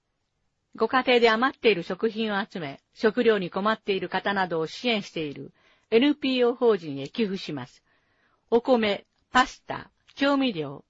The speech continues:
インスタント食品、レトルト食品、缶詰などが余っていましたら、ぜひお持ち寄りください。集める食品のルール。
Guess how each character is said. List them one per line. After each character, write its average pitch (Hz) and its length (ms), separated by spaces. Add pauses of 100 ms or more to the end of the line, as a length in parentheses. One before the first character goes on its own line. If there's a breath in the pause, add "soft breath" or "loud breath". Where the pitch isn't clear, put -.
(140)
イ 277 140
ン 359 80
ス - 80
タ 262 140
ン 247 60
ト 247 120
食 226 260
品、 143 260 (360 soft breath)
レ 208 120
ト 294 120
ル 277 100
ト 254 120
食 226 280
品、 143 320 (220)
缶 254 180
詰 233 260
な 190 60
ど 165 120
が 160 140
余 202 240
っ - 20
て 180 120
い 170 100
ま 180 140
し - 80
た 147 120
ら、 135 180 (320 soft breath)
ぜ 269 160
ひ 247 280
お 175 100
持 185 120
ち 202 140
寄 185 60
り 175 120
く 180 100
だ 165 140
さ 170 180
い。 127 140 (960)
集 254 200
め 311 140
る 202 100
食 202 260
品 226 240
の 202 120
ル 214 200
ー - 40
ル。 - 220